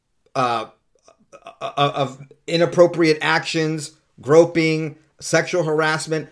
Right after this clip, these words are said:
against our elected politicians,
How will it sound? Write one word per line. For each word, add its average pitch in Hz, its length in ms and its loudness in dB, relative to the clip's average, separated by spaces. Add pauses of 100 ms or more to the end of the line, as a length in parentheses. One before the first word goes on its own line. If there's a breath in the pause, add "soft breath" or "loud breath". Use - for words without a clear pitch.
(120)
against 160 560 0 (1700)
our 185 540 2 (100)
elected 170 480 2
politicians, 143 840 -2